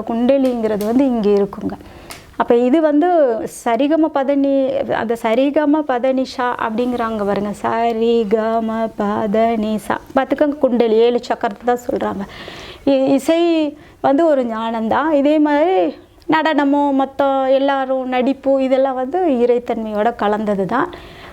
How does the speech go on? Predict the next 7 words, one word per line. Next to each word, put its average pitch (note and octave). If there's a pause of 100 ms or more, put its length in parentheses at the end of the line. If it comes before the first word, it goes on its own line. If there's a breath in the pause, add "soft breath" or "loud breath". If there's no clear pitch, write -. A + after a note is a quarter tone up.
(120 loud breath)
ஆனா, C#4
அவங்களுக்கு A#3+
பிரிச்சு A#3
பார்க்க G#3
தெரியாதுங்க F#3+
இது. G#3 (540 loud breath)
ஆ, G3